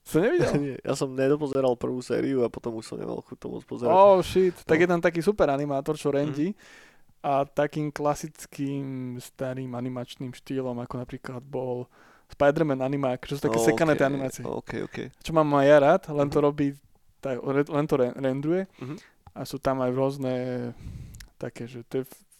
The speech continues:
Speaker 1: postavy sú také, že majú, že reálne pohyby, ale sú také trošku cartoonish. A
Speaker 2: Ako, ako tá, e, westernová epizóda v Star Wars Visions? Také bolo, čo si mám predstaviť?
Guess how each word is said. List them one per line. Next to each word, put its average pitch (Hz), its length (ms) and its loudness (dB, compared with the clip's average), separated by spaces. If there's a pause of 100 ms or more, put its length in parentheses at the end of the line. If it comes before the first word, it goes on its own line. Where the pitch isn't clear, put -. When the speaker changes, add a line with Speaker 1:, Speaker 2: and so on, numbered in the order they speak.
(220)
Speaker 1:
postavy 156 460 4
sú - 160 -10
také, 143 400 2
že 143 320 0
majú, 147 260 4
že 143 160 0
reálne 139 300 -2
pohyby, 185 480 0
ale 139 160 0
sú - 80 -6
také 143 260 -6
trošku 135 560 -10 (540)
cartoonish. 196 1040 2 (420)
A - 80 -2
Speaker 2:
Ako, 131 320 4
ako 123 240 0
tá, 123 240 4
e, 120 80 4 (960)
westernová 135 560 2
epizóda 160 320 0
v - 80 -6
Star 127 240 2
Wars 131 160 -2
Visions? 143 540 -8 (640)
Také 139 240 -4
bolo, 165 160 -2
čo 170 100 -8
si 170 140 -14
mám 175 160 -8
predstaviť? 175 480 -2